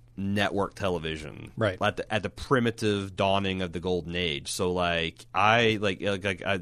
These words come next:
Speaker 1: I, I ultimately think Lost was a creative failure,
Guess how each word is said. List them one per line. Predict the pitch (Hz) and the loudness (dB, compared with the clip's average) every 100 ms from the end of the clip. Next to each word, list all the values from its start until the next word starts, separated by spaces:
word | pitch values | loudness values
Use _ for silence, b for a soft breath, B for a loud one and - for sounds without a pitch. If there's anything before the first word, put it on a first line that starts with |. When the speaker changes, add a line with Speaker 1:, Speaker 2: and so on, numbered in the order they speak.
| - | 2
Speaker 1:
I, | 107 117 | 2 2
I | - 107 131 | 2 6 6
ultimately | 127 131 120 117 | 6 2 0 -2
think | - 117 | 0 -2
Lost | 95 101 104 - | 2 4 4 2
was | 98 95 | -2 -2
a | 90 | -6
creative | - 98 98 101 95 90 - - - | -6 -2 0 0 -2 -4 -16 -20 -8
failure, | 95 107 151 190 190 | -2 0 0 0 -2